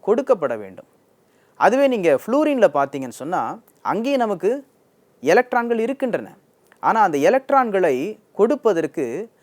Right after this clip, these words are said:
அதற்கு மிகவும் அருகாமையில் இருக்கிற அந்த நியூக்ளியஸ் ஆனது, நியூக்ளியஸில் இருக்கிற அந்த நேர்மின் சுமையானது தவிர்க்கும், தடுக்க பார்க்கும். ஆனா, இந்த இடத்துல ஐ மைனஸ்ல அந்த மாதிரி நமக்கு பிரச்சனை கிடையாது.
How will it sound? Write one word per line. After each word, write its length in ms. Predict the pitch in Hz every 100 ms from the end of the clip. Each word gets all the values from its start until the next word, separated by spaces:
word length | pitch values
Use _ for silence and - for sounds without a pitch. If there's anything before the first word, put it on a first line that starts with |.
| _ _
அதற்கு 360 | 127 180 165
மிகவும் 500 | 143 190 240 269 262
அருகாமையில் 600 | 143 143 175 214 226 208 160
இருக்கிற 500 | 131 127 139 220 220
அந்த 240 | 131 131
நியூக்ளியஸ் 640 | 131 190 254 247 214 170 -
ஆனது, 240 | 123 113
நியூக்ளியஸில் 460 | 180 214 196 170 147
இருக்கிற 440 | 131 196 226 131
அந்த 400 | 131 151 123 95 _ _ _ _ 123
நேர்மின் 580 | 170 240 269 233 226 233 - -
சுமையானது 640 | 208 220 151 127 120 262 _
தவிர்க்கும், 500 | - 180 220 208 - _ _ _ _
தடுக்க 360 | 180 202 226
பார்க்கும். 420 | 185 117 - - - _ _ _ -
ஆனா, 180 | 156
இந்த 200 | 208 160
இடத்துல 400 | 143 147 196 247 -
ஐ 280 | 139 240
மைனஸ்ல 420 | 254 190 156 - 190
அந்த 300 | 160 139 143
மாதிரி 300 | 131 170 196
நமக்கு 280 | 117 113
பிரச்சனை 380 | 151 120 - 131
கிடையாது. 360 | 117 101 95